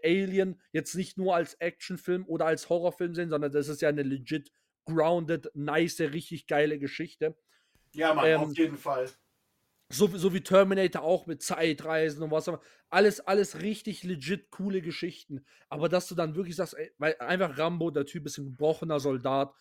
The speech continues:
Speaker 1: und der wird scheiße f-, f-, behandelt. Dann bekommt der, dann bekommt der, äh, äh, posttraumatisches, äh, Ding,
Speaker 2: Belastungsstörung.
Speaker 1: ähm, Belastungsstörung, genau. Ähm,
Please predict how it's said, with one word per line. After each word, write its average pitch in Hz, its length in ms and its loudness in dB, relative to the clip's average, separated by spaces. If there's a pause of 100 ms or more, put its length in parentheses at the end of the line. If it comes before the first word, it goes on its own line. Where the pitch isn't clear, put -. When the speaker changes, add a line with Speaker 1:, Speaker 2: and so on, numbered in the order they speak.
(160)
Speaker 1:
und 143 80 -4
der 143 100 4
wird 143 140 0
scheiße 165 480 -2
f-, 135 100 -12
f-, - 260 -14
behandelt. 151 500 -2 (400)
Dann 156 180 4
bekommt 170 420 4
der, 175 140 6
dann 160 160 2
bekommt 165 380 0
der, 156 240 4 (260)
äh, 151 280 4
äh, 151 220 -2
posttraumatisches, 160 1120 -4
äh, 139 760 0
Ding, 196 340 0 (140)
Speaker 2:
Belastungsstörung. 165 680 0
Speaker 1:
ähm, 160 160 -10 (760)
Belastungsstörung, 170 840 0
genau. 160 340 -2 (360)
Ähm, 160 560 2